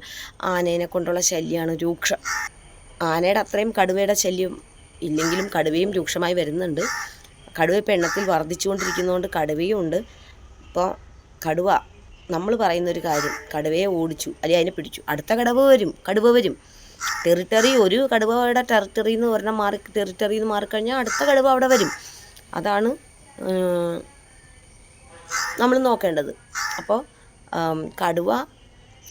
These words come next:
ഒരു കടുവ പോയി എന്ന് വെച്ച് സമാധാനിച്ചിട്ട് കാര്യമില്ല. എന്ത് വിശ്വസിച്ച്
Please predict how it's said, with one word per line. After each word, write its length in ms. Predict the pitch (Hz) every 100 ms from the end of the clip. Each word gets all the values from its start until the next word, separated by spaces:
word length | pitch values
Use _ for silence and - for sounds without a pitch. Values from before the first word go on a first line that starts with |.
| -
ഒരു 140 | 180 202
കടുവ 320 | 226 214 233
പോയി 280 | 226 202 226
എന്ന് 180 | 226 220
വെച്ച് 180 | 208
സമാധാനിച്ചിട്ട് 640 | - 196 180 185 185 185 196
കാര്യമില്ല. 280 | 180 175 165
എന്ത് 280 | 165 180
വിശ്വസിച്ച് 640 | 233 - 202 190 165 -